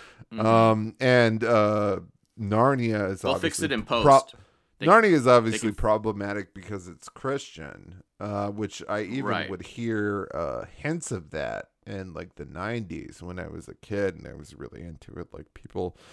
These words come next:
Speaker 2: very vindictively mentioning that it was Christian. "Did you know that
Speaker 1: Yeah.
Speaker 2: it's Christian?
Speaker 1: Did you know it's
Speaker 2: You're being
Speaker 1: Christian?"
Speaker 2: sold a bill of goods. You're being sold Christianity under this fun fantasy stuff.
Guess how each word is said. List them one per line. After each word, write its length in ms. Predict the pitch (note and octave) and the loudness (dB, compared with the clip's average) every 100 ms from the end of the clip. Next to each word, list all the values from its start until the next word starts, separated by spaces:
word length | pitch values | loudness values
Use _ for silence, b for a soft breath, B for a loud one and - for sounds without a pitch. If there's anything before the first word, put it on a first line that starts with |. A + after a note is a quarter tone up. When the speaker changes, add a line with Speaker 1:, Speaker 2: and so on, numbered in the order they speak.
| b b b | b b b
Speaker 2:
very 300 | - - F2 | -18 -12 -10
vindictively 1080 | F#2 C3+ G#2+ G2+ - G2+ _ G2 F2+ - E2 | -12 -10 -8 -8 -8 -10 _ -14 -14 -14 -14
mentioning 600 | D#2+ F2 - - D#2 E2 | -12 -14 -14 -14 -12 -10
that 180 | C#2+ - | -10 -12
it 100 | - - | -14 -14
was 140 | - | -14
Christian. 720 | - G#2+ F#2 - - C2+ D2+ F2+ | -6 -2 -2 -4 -10 -12 -10 -4
"Did 220 | C3 G#2+ | -4 0
you 100 | A#2+ | 0
know 480 | F#2+ G#2 G#2+ G2+ G2+ | 2 4 4 2 -4
that 100 | - | -10
Speaker 1:
Yeah. 80 | - D#2 | -14 -16
Speaker 2:
it's 140 | - | -16
Christian? 540 | - G#2 G#2 - - G#2+ | -10 -6 -8 -10 -16 -16
Speaker 1:
Did 140 | G2 | -14
you 80 | F#2 | -12
know 120 | E2+ | -12
it's 140 | A2 G#2+ | -6 6
Speaker 2:
You're 160 | C#3+ | 8
being 180 | C#3+ C3 | 8 4
Speaker 1:
Christian?" 140 | A2+ - | 0 10
Speaker 2:
sold 400 | D3+ D#3 D3 B2+ | 12 12 12 12
a 100 | A#2 | 8
bill 380 | G2 C3 C3 B2 | 8 6 8 8
of 180 | A#2 A2 | 6 6
goods. 480 | C3 B2 G#2+ F2+ G#2 | 10 10 8 2 2
You're 120 | B2+ | 4
being 220 | C3+ A#2+ | 4 0
sold 400 | - D3 C3+ A#2+ | 0 4 4 4
Christianity 1000 | - D3+ - C3+ A#2 C3 C3 B2 A2 G2 | 4 4 4 0 4 6 4 4 2 0
under 200 | G2+ G#2 | -2 -6
this 260 | G2 F#2+ - B B B _ - | -6 -8 -10 B B B _ 4
fun 360 | E3+ D3+ A2+ - | 8 8 6 -4
fantasy 460 | C3+ C#3 A2 G#2 | -4 -2 -4 -6
stuff. 340 | G2 D#2+ D#2 | -8 -8 -8